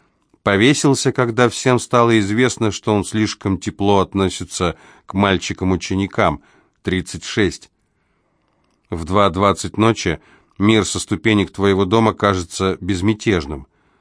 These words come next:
Тусклый свет на крылечках чёрных спящих домов. Дорожки разрезают тёмные лужайки, покрытые росой. Однако мрачные видения сна ещё владеют воображением Винса,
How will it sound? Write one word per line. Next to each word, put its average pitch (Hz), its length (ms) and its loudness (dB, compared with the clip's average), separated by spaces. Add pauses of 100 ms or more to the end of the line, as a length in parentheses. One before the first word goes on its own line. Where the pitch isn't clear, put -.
(240)
Тусклый 104 420 0
свет 104 400 0
на 104 120 0
крылечках 101 560 0
чёрных 101 420 -2
спящих 101 540 -2
домов. 95 440 -2 (540)
Дорожки 117 500 2
разрезают 107 800 2
тёмные 120 440 2
лужайки, 104 560 0
покрытые 110 580 0
росой. 98 520 -2 (580)
Однако 104 460 0
мрачные 135 500 2
видения 123 600 2
сна 127 340 0 (280)
ещё 107 380 0
владеют 117 500 2
воображением 98 760 2
Винса, 98 560 -2